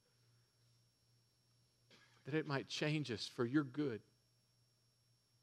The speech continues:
for your glorious name deserves our attention and our focus this morning.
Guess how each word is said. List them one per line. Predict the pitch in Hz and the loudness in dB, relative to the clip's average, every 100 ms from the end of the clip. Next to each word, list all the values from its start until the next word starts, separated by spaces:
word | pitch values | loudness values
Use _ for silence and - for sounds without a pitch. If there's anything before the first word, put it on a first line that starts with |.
| _ _ _ _ _ _ _ | _ _ _ _ _ _ _
for | 143 | 2
your | 151 | 4
glorious | 123 135 160 165 160 131 117 113 139 | 4 6 8 8 6 4 0 -4 -2
name | 131 139 135 104 98 - - - 127 | 2 4 4 0 -6 -18 -20 -16 -2
deserves | 127 110 175 160 143 107 92 - - - _ _ _ _ | 0 2 2 4 4 2 -2 -6 -8 -8 _ _ _ _
our | 131 131 | 2 2
attention | 113 - 170 151 - 131 | 2 0 -2 -2 -4 -6
and | 117 113 | -4 -4
our | 104 | -6
focus | - 151 139 - 104 | -2 -2 -2 -4 -8
this | - 107 - | -12 -14 -16
morning. | 110 | -18